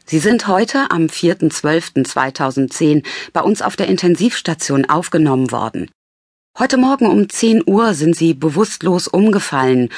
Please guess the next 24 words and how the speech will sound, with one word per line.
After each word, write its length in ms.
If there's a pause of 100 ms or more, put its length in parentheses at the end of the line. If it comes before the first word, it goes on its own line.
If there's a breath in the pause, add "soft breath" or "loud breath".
(260 loud breath)
und 140
in 120
das 240
Uniklinikum 760
Kiel 260
gefahren 480
worden. 420 (840)
Sie 160
hatten 200
einen 320
Schlaganfall, 880 (300 loud breath)
der 100
mit 160
einem 340
Katheter 560
behandelt 460
worden 260
ist. 320 (400 loud breath)
Dazu 440
haben 200
Sie 140
eine 240
Narkose 500
bekommen. 560